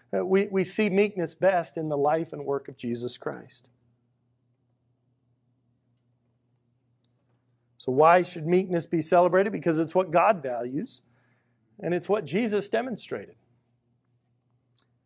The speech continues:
So thirdly, tonight, I want us to look at one more piece of this idea of meekness, specifically from our text in Matthew five five.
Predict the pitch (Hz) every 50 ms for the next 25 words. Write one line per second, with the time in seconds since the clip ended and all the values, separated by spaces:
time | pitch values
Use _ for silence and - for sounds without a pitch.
0 | _ _ _ - - - 180 170 175 233 226 233 220 226 214 196 185 190 - 190
1 | 185 175 175 175 175 175 170 185 196 196 190 190 - - 185 180 180 180 180 180
2 | - 170 180 185 190 190 185 175 170 - - 214 202 185 180 - - 170 151 -
3 | - _ _ - - - - _ _ _ - 160 196 202 190 196 - 185 175 185
4 | 165 185 196 190 165 151 185 202 220 214 214 185 180 165 160 - - - 190 185
5 | - - 247 247 254 226 - - 185 185 185 196 185 - - 196 190 190 190 175
6 | 180 165 - - 233 247 226 214 214 - - - 190 175 175 175 180 185 185 190
7 | 180 - 196 175 175 175 170 - 208 202 196 185 185 190 190